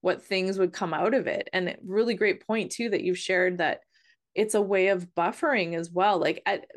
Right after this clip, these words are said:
baseline conversation about why this is good is that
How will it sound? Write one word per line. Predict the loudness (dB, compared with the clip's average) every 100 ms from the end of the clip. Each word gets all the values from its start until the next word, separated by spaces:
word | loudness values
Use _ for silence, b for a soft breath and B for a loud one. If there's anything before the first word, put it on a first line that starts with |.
| -12 -12 -4
baseline | 4 4 4 2 0 0 -4 -6
conversation | -2 0 0 0 2 2 2 -2
about | 0 0 2
why | 2 4
this | 2 2 -2
is | -4
good | -2 0 2 0
is | 0 0 2
that | 0 0